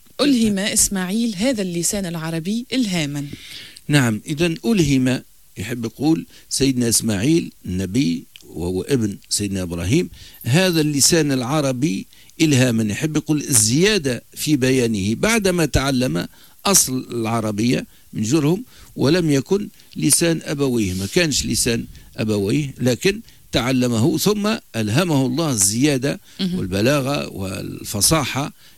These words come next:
Speaker 2: يعني، يا إلهاماً في هذا اللسان العربي. إذن ألهم إسماعيل هذا اللسان العربي إلهاماً. نعم.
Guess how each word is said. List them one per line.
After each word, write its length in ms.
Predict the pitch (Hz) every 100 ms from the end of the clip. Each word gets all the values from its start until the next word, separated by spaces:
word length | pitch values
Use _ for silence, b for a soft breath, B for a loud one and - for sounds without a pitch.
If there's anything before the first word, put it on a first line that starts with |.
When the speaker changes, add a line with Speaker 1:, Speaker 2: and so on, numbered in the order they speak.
| -
Speaker 2:
يعني، 480 | 110 95 110 139 - b b
يا 200 | - 107
إلهاماً 580 | - 123 95 104 95 135 - b b
في 340 | - 123 -
هذا 420 | 101 120 107 -
اللسان 460 | 98 95 - 123 117 -
العربي. 420 | 101 85 78 76 -
إذن 220 | 92 87 -
ألهم 400 | 170 139 110 98 -
إسماعيل 720 | 175 135 - 95 - 85 156 - b b
هذا 340 | 107 143 127
اللسان 500 | 107 101 98 - 113
العربي 680 | 95 92 87 87 80 95 143 - B B 156
إلهاماً. 400 | 113 76 - - - - -
نعم. 200 | - 92